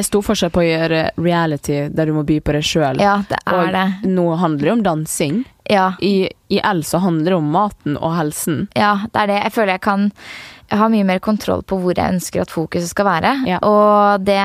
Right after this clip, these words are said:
Speaker 2: er, ehm, føles godt å være litt, i litt sånn kontroll, da. Ehm, og at jeg fremdeles hver dag ikke, jeg, jeg føler ikke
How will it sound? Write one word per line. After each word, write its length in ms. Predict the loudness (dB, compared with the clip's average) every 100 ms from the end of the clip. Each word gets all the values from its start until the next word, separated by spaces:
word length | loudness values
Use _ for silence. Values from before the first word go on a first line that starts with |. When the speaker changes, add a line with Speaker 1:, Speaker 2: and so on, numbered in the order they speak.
| 0
Speaker 2:
er, 400 | 0 2 2 2
ehm, 440 | 0 2 2 0 -4 -14 -20 -20 -20 -20 -20 -18 -6
føles 380 | 0 2 2 0
godt 200 | -4 -2
å 40 | 0
være 300 | 2 2 2
litt, 220 | 0 -2 -2
i 100 | 0
litt 160 | 0 0
sånn 180 | -2
kontroll, 440 | 0 -2 0 0 0
da. 100 | 0 -4 -6
Ehm, 640 | 0 2 4 2 2 2 0 -4 -4
og 100 | -2
at 60 | 0
jeg 100 | 0
fremdeles 480 | 2 2 2 0 0
hver 220 | 0 2
dag 320 | 2 0 -2 -6 -10
ikke, 480 | -12 -4 0 0 -2 -6
jeg, 100 | -6 -6 -10 -10
jeg 80 |
føler 200 | -2 -2
ikke 140 | 0